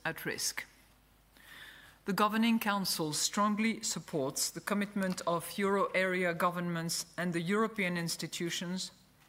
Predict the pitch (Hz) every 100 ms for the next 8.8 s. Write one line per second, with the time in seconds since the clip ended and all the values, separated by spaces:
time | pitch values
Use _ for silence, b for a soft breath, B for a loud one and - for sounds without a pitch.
0 | B B B B - 208 220 - - 151
1 | 208 208 226 240 - - 180 175 170 -
2 | 196 226 214 214 196 190 196 190 - -
3 | 196 185 - 170 175 175 - 175 170 B
4 | B B 190 190 185 - 226 208 196 -
5 | - 180 170 180 180 170 170 202 - 160
6 | 160 - - - - _ 180 170 175 -
7 | - 180 170 - 170 165 160 - 180 160
8 | 160 156 147 147 139 113 - -